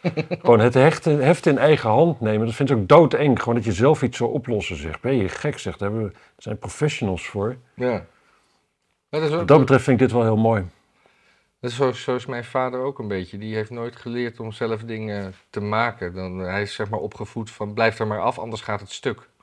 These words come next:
Speaker 2: Ja. En als hij dat echt zou doen, zou er nooit iets stuk gaan natuurlijk.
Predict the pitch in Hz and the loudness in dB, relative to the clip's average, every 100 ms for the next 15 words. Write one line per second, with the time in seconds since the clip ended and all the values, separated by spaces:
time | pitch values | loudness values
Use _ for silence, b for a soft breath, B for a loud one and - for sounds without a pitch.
0 | _ _ 107 120 101 - _ _ _ _ | _ _ 6 6 6 -6 _ _ _ _
1 | _ _ _ _ b b b b b 110 | _ _ _ _ b b b b b 2
2 | 113 110 120 120 135 - 107 95 107 113 | 4 4 4 4 2 2 2 2 2 2
3 | 101 107 101 98 - 110 - 87 82 - | 2 0 0 -4 -4 -4 -4 -8 -8 -10
4 | 87 90 | -10 -12